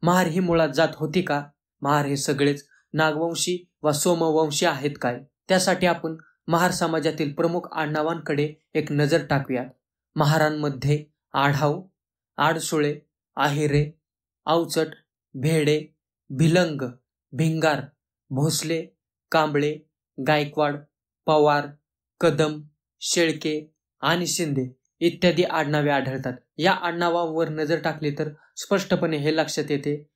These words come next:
ते म्हणजे यातील बरीच आडनावे उच्च वर्णीयातही प्रचलित आहेत. याचाच अर्थ हे सर्व समान आडनावे असणारे समाज घटक कधीतरी एकत्र होते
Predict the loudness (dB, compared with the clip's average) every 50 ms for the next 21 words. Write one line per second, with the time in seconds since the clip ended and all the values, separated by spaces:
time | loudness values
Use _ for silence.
0 | _ _ _ 2 2 4 4 2 0 0 -2 -2 -2 -4 -6 _ _ _ _ -2
1 | 0 0 2 2 2 0 2 2 2 2 2 2 -2 -2 -6 -4 -2 0 0 0
2 | 2 0 0 -2 -2 -6 -8 -6 -2 0 0 2 2 2 0 -2 -2 -4 -2 -4
3 | -4 -6 -6 -4 -4 -4 -4 -2 -4 -4 -4 -2 -2 -2 0 0 -2 -4 -4 -8
4 | -12 -16 _ _ _ _ _ 0 0 2 2 0 0 0 0 -2 -2 -4 -6 -6
5 | -6 -6 -10 _ _ _ -2 -2 0 2 2 2 2 2 -2 -2 -2 0 0 0
6 | 0 -2 -2 -4 -4 -2 -2 -2 0 0 0 0 -2 -2 -4 -2 -2 -2 -2 -2
7 | -2 -2 0 -2 -2 -4 -6 -4 -4 -4 -4 -4 -8 _ _ _ _ _ 0 2
8 | 2 2 2 2 2 0 0 -2 -4 -8 _ _ _ 0 0 0 2 0 -2 0
9 | 0 -2 -2 -2 -4 -6 -6 -6 -8 -8 -12